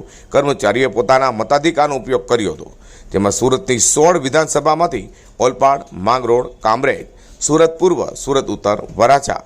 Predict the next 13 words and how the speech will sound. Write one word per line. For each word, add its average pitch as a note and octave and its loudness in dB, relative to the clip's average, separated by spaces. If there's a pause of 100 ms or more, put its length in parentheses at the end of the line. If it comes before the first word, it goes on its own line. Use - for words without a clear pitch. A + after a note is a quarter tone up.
(140)
કરંજ, A2 0 (180)
લિંબાયત, G#2+ 0 (380)
ઉધના, D3+ 0 (100)
મજુરા, G#2 0 (120)
કતારગામ, A2+ 0 (280)
સુરત D3 0
પશ્ચિમ, B2+ 0 (360)
ચોર્યાસી C3+ 2
અને C3 0
મહુવા A#2+ 2
વિધાનસભા D#3 0
પોલીસ C#3 -6
અધિકારીઓ, C3+ 0